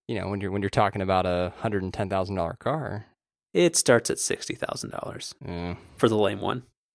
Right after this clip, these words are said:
Speaker 1: Yeah.
Speaker 2: Yeah.
Speaker 1: Go, go big or go home.
Speaker 2: Mm-hmm. Go, go, Gullwing doors that just can't open 'em in a parking garage.
Speaker 1: <laughs> Do you know if, if you were to order a Model S today, like, when you would get it?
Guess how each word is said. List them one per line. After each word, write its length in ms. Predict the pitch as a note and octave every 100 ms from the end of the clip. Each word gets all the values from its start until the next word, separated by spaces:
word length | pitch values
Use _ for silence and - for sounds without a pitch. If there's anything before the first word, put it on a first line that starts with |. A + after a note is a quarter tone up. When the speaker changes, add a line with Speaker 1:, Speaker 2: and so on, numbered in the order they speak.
| -
Speaker 1:
Yeah. 320 | F2+ - - - _ _ _ _ _ _ -
Speaker 2:
Yeah. 140 | C3+ C3 _ _ _ - _ _ _ _ _ _ _ _ _
Speaker 1:
Go, 180 | B2+ A#2
go 180 | A#2 A#2
big 180 | F#2+ G2
or 80 | E2+
go 160 | F2
home. 360 | G#2+ D2 G#2 G#2+ _ _ _ _ _ _ -
Speaker 2:
Mm-hmm. 420 | D#3 - B2 G2+ - _ _ _ _ _ _ _ _
Go, 200 | - A2+
go, 280 | A2 A#2+ B2+
Gullwing 460 | B2 A2 A#2 A#2+ A2
doors 300 | A2 A2 -
that 140 | A2 _ _ _ _ _ - _ _ _ -
just 180 | -
can't 180 | - A2
open 160 | A2 A#2
'em 60 |
in 60 | A2
a 40 |
parking 260 | A2 A2 G#2+
garage. 200 | G#2+ A2
Speaker 1:
<laughs> 1200 | - A2 - F3 - - - _ _ G#3+ A#3+ G#3+
Do 80 | -
you 80 | B3+
know 220 | A4+ G4
if, 120 | C#3+
if 180 | B2 A#2+
you 120 | C#3
were 160 | E3+ E3
to 200 | A#2+ G2+ F#2 _ - -
order 320 | A#2+ A2+ A#2+
a 60 | G#2
Model 340 | G#2 G#2 F#2
S 200 | F2 -
today, 200 | A#2 A2+
like, 140 | A2+
when 240 | F#2 G2 G2+
you 140 | G2
would 180 | F2+ F2
get 180 | F#2 F#2
it? 140 | B2